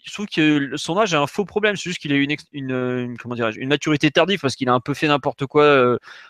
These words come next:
entre son départ en Angleterre à dix-huit ans, plus, euh, ses mauvais choix de carrière, le fait qu'il ait eu, eu besoin de se calmer parce que c'est un joueur qui était un peu trop impulsif et tout.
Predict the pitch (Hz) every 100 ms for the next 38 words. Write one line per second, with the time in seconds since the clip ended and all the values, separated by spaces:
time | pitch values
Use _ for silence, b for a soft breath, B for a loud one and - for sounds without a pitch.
0 | - 127 131 - 135 131 139 135 131 135
1 | 147 131 131 127 131 - 143 143 139 123
2 | 139 135 131 - 127 127 131 - 127 -
3 | 131 135 143 139 139 151 139 135 131 127
4 | 151 131 147 151 135 - 147 160 135 -
5 | 123 123 123 143 - 127 123 120 131 135
6 | 127 127 - 156 135 120 165